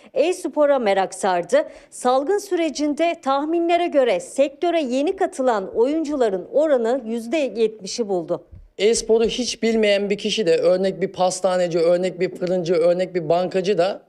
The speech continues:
Speaker 2: bu dönemlerde izleyiciler arttı. Bilgisayarla işleri olanlar, hani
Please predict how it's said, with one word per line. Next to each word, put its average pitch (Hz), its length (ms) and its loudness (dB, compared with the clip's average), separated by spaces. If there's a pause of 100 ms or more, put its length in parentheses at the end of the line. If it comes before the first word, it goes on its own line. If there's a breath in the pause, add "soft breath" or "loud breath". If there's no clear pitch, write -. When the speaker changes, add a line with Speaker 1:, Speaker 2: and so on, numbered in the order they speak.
(180)
Speaker 2:
bu 156 340 -4
dönemlerde 165 680 2
izleyiciler 185 760 0
arttı. 185 640 -2
Bilgisayarla 208 640 0
işleri 196 360 0
olanlar, 160 560 0 (300 soft breath)
hani 160 280 -2